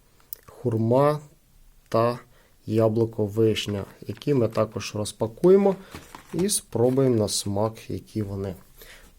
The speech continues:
Ну що ж, давай спочатку ми відкриємо ось ці два бокса,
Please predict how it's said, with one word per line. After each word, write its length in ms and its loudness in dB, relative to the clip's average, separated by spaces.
Ну 80 -2
що 300 -2
ж, 180 -8
давай 320 2
спочатку 640 -2
ми 240 2
відкриємо 480 2
ось 200 -2
ці 160 -2
два 240 -4
бокса, 560 2